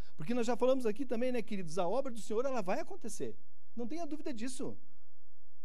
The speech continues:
A única coisa ruim pra eu e pra você é que se ela acontecer, nós não estiver juntos. Essa vai ser o ruim, mas o ruim vai ser pra eu e você. A obra dele vai acontecer. Não existe, a obra dele vai acontecer.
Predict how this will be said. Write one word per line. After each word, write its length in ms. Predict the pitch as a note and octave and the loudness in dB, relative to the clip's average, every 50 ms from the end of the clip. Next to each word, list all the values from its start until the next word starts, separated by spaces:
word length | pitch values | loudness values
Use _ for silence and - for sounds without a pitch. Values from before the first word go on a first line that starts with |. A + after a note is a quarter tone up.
| - - - | 0 0 0
A 60 | F3+ | 0
única 260 | A#3 F4 F4 - D4+ | 0 0 0 0 0
coisa 300 | A#3 D4+ D4+ C4+ B3+ B3 | 0 0 0 0 2 0
ruim 300 | F#3 D#3 F3+ C4 C#4+ B3 | 2 2 2 0 0 0
pra 240 | G#3 - - G3+ F3 | 0 0 0 2 2
eu 160 | F3 A#3 C#4+ | 2 2 2
e 60 | D4 | 0
pra 120 | B3+ B3+ B3 | 0 0 0
você 320 | G#3+ G3+ D#3+ - - F#3+ | 0 0 0 0 2 2
é 320 | A#3+ D4 D4+ A3+ F#3+ F#3+ F3+ | 2 2 2 0 0 0 0
que 120 | - A#3 | 0 0
se 120 | F#3 - | 0 0
ela 100 | A#3+ C4 | 0 0
acontecer, 340 | C4+ - B3+ A3+ G3 - A3+ | 0 0 -2 -2 -2 -2 -2
nós 160 | A#3 B3+ A#3 | -2 -2 0
não 80 | A3 B3+ | 0 -2
estiver 240 | A#3+ - A#3+ D4 D4 | -2 -2 -2 -2 -2
juntos. 460 | B3 C#4 D#4 A4 - - - - - - - - - - - - - - - | -2 -2 -2 -2 -2 -2 -2 -2 -2 -2 -2 -2 -2 -2 -2 -2 -2 0 0
Essa 280 | F3+ A3 C#4 - G#4 | 0 0 0 0 0
vai 120 | F#4+ E4+ F4+ | 0 0 0
ser 120 | - D4+ | 0 0
o 60 | C4+ | 0
ruim, 300 | A3+ G3+ G3 A3 G3+ D#3+ | 2 2 2 2 2 2
mas 200 | C#3 E3 F3 E3+ | 2 2 2 2
o 60 | G3 | 2
ruim 160 | F3+ D#3 A3 C4+ | 0 0 0 0
vai 80 | D4+ | 0
ser 140 | A#3+ - C#4+ | 0 0 0
pra 160 | - C4 A3 | 0 0 0
eu 140 | A3 C#4+ E4+ | 0 0 0
e 20 | |
você. 420 | D#4 D4 A#3+ - - E3 C3+ A2 - - - - - - - - | 0 0 0 0 0 0 0 0 0 -2 -2 -2 -2 -2 -2 -2
A 120 | - B3+ B3+ | 0 0 0
obra 280 | A3+ B3 C#4 D4 D4+ | 2 2 2 0 0
dele 260 | C4+ G3+ A3 C4+ D#4+ C#4 | 0 0 0 0 0 0
vai 240 | G3 G3+ A3 C#4+ | 0 0 0 0
acontecer. 720 | D#4 B3+ C#4+ C#4+ - A#3+ G3 - - F#3 A#3 C4 F#3+ B2 - - - - - - - - | 0 0 0 0 0 0 0 0 0 0 0 0 -2 -2 -2 -2 -2 -2 -2 -2 -2 0
Não 320 | - D#3 F3 F#3+ A3+ D4 E4+ | 0 0 2 2 2 2 2
existe, 520 | E4+ A3 F#3+ F3+ A3 C#4 C#4+ - - - | 0 0 0 0 0 0 0 0 0 0
a 60 | E3 | 0
obra 260 | D3+ F3 A3+ B3 B3+ G#3 | 2 2 2 2 2 2
dele 220 | F3 G3 A3+ A#3+ | 2 2 0 0
vai 340 | G#3 F3+ E3 E3 G3 A#3 B3+ | 0 0 0 0 0 0 0
acontecer. 580 | G#3+ - G3+ E3 C#3+ D3+ B2+ - - A2+ G2 | 0 0 0 0 0 0 0 0 0 0 0